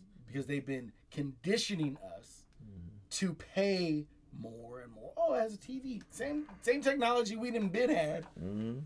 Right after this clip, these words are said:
Speaker 1: Oh, it has this, or it has Bluetooth, it has wireless charging, or has whatever i-, else in it." And you're like, "But gas is still astronomical."
Speaker 2: And, and you're not making it in hybrid.
Speaker 1: And
Speaker 2: <laughs>
Speaker 1: insurance is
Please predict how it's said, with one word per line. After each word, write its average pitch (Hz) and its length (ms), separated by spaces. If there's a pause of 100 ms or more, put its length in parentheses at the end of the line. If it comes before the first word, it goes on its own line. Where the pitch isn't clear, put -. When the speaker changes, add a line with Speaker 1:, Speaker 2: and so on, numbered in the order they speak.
(240)
Speaker 1:
Oh, 214 120
it 214 60
has 196 220
this, 226 280
or 180 60
it - 40
has 156 80
Bluetooth, 170 420
it 156 140
has 151 180 (200)
wireless 202 460
charging, 190 500
or 160 80
has 165 180
whatever 196 400
i-, 226 180
else 208 260
in 254 140
it." 196 180 (180)
And 196 100
you're 240 120
like, 214 380 (960)
"But 247 200
gas 320 400
is 269 120
still - 280 (240)
astronomical." 381 920
Speaker 2:
And, 139 320
and 139 80
you're 160 140
not 170 220
making 170 420
it 170 100
in 170 140
hybrid. 175 500 (420)
Speaker 1:
And 294 520
Speaker 2:
<laughs> - 60
Speaker 1:
insurance 294 1120
is 294 140